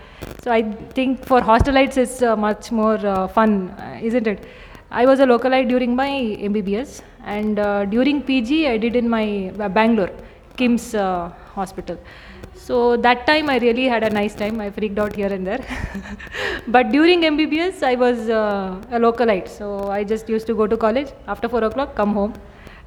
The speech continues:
Or if I was, uh, in college, library.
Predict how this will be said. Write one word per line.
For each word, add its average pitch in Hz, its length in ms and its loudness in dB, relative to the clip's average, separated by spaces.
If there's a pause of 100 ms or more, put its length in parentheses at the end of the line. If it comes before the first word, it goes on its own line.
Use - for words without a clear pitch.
(260)
Or 262 280 6
if 262 260 2
I 254 140 6
was, 269 280 4
uh, 240 540 4
in 240 140 -2
college, 240 320 2
library. 214 600 -2